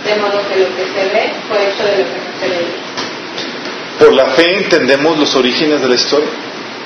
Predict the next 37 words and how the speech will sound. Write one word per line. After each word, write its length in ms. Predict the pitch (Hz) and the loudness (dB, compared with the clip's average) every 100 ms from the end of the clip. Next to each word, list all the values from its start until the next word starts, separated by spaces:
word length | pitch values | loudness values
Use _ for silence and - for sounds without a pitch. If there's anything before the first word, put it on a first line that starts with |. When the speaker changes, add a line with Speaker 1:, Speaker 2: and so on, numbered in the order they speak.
| - - - - - - | -12 -12 -12 -12 -12 -2
Speaker 2:
Sabemos 580 | - 147 143 170 175 - | 4 6 6 4 2 2
qué 140 | 170 156 | 2 4
fue 160 | 180 | 6
lo 100 | 175 | 4
que 120 | 165 | 4
se 160 | 156 151 | 2 4
hizo 260 | 143 160 156 - - - - - - - - - | 2 2 0 -4 -8 -10 -12 -12 -12 -12 -12 -4
y 80 | 135 | 0
cómo 280 | - 156 | 4 4
sucedió 440 | 160 - 131 117 113 117 - - | 4 2 2 4 4 2 -4 -4
y 60 | 160 | -2
quién 180 | - 170 | 2 4
estuvo 360 | 175 - 165 151 | 4 4 4 6
ahí, 200 | 131 127 - - - - - - - - | 4 0 -6 -10 -12 -10 -10 -10 -10 2
pero 120 | 143 | 4
no 120 | 139 | 4
fue 120 | 151 | 2
porque 200 | 180 180 | 2 0
tú 140 | - 151 | 0 0
estuvieras 420 | - 143 139 135 | 4 4 4 4
ahí, 180 | 120 127 - - - - - - | 2 0 -6 -10 -10 -12 -12 -6
sino 220 | - 127 | -2 2
porque 480 | 113 117 110 123 120 | 4 4 4 2 2
alguien 320 | 120 127 147 147 | 2 2 2 -2
te 80 | |
está 160 | 139 135 | 2 4
dando 320 | 120 117 120 | 6 6 4
el 60 | 120 | 4
relato 420 | 113 110 - 123 - - | 6 6 4 0 -2 -4
y 80 | 113 | -2
estás 380 | 113 - 120 123 | 0 4 4 4
confiando 640 | - 117 92 120 113 113 | 0 0 2 2 2 4
en 60 | 113 | 2
que 160 | - 104 | 2 2
eso 180 | - | 4
es 80 | 104 | 0
así. 180 | 101 - | 0 -2